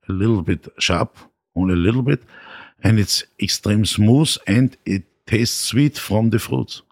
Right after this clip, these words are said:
There's no sugar inside, but you have a little bit,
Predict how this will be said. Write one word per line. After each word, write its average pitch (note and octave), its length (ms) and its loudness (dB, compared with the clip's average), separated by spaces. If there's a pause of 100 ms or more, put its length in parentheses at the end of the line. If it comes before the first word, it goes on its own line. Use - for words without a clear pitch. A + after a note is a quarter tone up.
(340)
There's F#2 180 -2
no A2 140 2
sugar A#2 300 0
inside, A#2+ 480 0
but G#2 180 -4
you A2+ 100 4
have G#2 220 0 (400)
a - 40 -6
little A#2+ 280 2
bit, G#2 280 -4